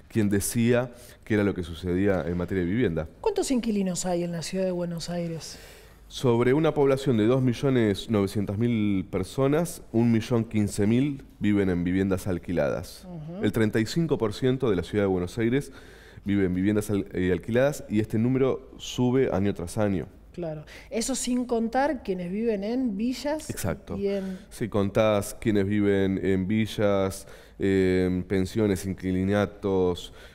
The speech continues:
Speaker 1: eh, viviendas tomadas, etcétera, eh, vos llegás a que hay una ciudad partida en dos,
Speaker 2: Ujú.
Speaker 1: en donde tenés la mitad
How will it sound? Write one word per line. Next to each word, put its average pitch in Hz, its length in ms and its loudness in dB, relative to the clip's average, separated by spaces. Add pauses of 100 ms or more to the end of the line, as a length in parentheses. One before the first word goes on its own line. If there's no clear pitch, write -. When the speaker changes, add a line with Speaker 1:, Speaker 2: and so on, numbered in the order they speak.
Speaker 1:
eh, 87 480 0 (360)
viviendas 95 480 0
tomadas, 98 760 2
etcétera, 127 640 0 (300)
eh, 92 320 2
vos 92 240 -4
llegás 98 420 0
a 90 140 -2
que 90 640 0 (400)
hay 101 160 2
una 92 120 0
ciudad 98 400 0
partida 92 360 -2
en 85 100 -2
dos, 73 420 -10
Speaker 2:
Ujú. 180 460 -12
Speaker 1:
en 90 80 -4
donde 90 180 0
tenés 90 260 -2
la 87 180 -2
mitad 107 560 0